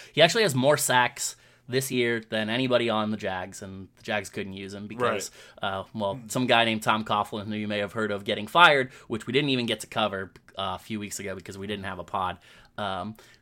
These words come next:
Speaker 1: c-, continued to fine him. So, yeah, Jalen Ramsey is going to be out this game. I'm gonna take Arizona. Uh, I think that Brett Hundley might be able to wing it, and they're gonna show off some of their young wide receivers.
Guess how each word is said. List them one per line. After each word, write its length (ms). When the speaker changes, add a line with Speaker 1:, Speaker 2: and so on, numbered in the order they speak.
Speaker 1:
c-, 80
continued 420
to 60
fine 380
him. 240
So, 140
yeah, 180
Jalen 360
Ramsey 340
is 80
going 240
to 80
be 160
out 260
this 140
game. 340
I'm 140
gonna 160
take 340
Arizona. 640
Uh, 320
I 120
think 300
that 340
Brett 160
Hundley 320
might 180
be 80
able 120
to 60
wing 180
it, 220
and 440
they're 100
gonna 280
show 260
off 200
some 120
of 80
their 140
young 200
wide 180
receivers. 500